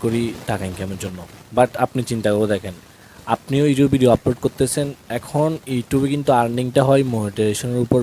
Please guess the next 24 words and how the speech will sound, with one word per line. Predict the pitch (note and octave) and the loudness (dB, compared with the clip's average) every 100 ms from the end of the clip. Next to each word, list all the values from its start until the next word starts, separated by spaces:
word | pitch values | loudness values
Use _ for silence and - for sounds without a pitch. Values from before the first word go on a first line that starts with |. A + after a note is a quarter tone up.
| G#2+ | 0
ভিত্তি | - G#2 F#2+ | -8 -8 -8
করে। | F2+ E2+ - - - A#2+ | -8 -10 -18 -20 -10 -8
এখন | C3 C3+ | -2 0
যদি | D3 D3 C#3 | 2 4 2
আপনার | - C3 B2 B2+ | 2 -2 -2 -2
YouTube | A2+ - C#3 - | -4 -2 -2 0
চ্যানেলে | D3 D3 C#3 | 0 0 0
মনিটাইজেশন | A#2+ A2+ A2+ - C#3 - A#2+ | -2 0 -2 0 -4 -2 0
on | C3+ C#3 C3 | 2 2 0
না | A#2 | 0
হয়, | A2+ F#2+ - - | 0 -4 -8 -2
তাহলে | A#2+ B2 C3 | 2 4 2
কিন্তু | C3+ C#3 | 2 2
আপনি | - A#2 - - | 0 -8 -4 4
কখনো | A#2+ - C#3+ D3 D3+ D#3 | 4 4 0 0 0 0
YouTube | A#2+ B2 - C#3 | -4 -8 -8 -6
থেকে | C3 B2+ | -4 -4
এক | - A#2+ | -4 -4
টাকা | A2+ B2+ | -2 -2
ইনকাম | B2 A#2+ | -4 -2
করতে | A#2+ B2+ | -2 0
পারবেন | B2+ C3 | 0 0
না, | C3 | -2
and | C3+ | -2